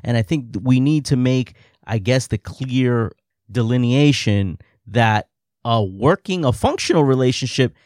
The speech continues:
isn't always a healthy relationship. And wh-, what we're talking about here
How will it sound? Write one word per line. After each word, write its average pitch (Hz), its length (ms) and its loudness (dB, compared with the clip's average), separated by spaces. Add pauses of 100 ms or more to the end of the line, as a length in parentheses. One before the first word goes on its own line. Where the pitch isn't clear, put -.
(300)
isn't 143 320 0
always 123 380 2
a 98 80 0
healthy 104 400 -2
relationship. 92 600 -4
And 98 120 -2
wh-, 104 240 -2
what 117 180 2
we're 107 140 -4
talking 165 480 0
about 110 280 -2
here 107 240 -4